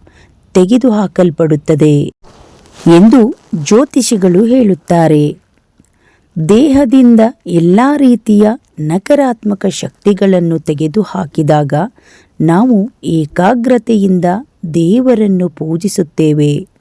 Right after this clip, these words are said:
ಇದಲ್ಲದೆ ಗಂಟೆಯ ಶಬ್ದವು ದೇವರಿಗೆ ತುಂಬ ಪ್ರಿಯ. ಗಂಟೆ ಬಾರಿಸುವ ಮೂಲಕ ಭಕ್ತರು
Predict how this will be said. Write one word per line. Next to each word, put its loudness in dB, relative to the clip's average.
ಇದಲ್ಲದೆ 2
ಗಂಟೆಯ 0
ಶಬ್ದವು -2
ದೇವರಿಗೆ 0
ತುಂಬ -4
ಪ್ರಿಯ. -2
ಗಂಟೆ 0
ಬಾರಿಸುವ 0
ಮೂಲಕ -2
ಭಕ್ತರು -2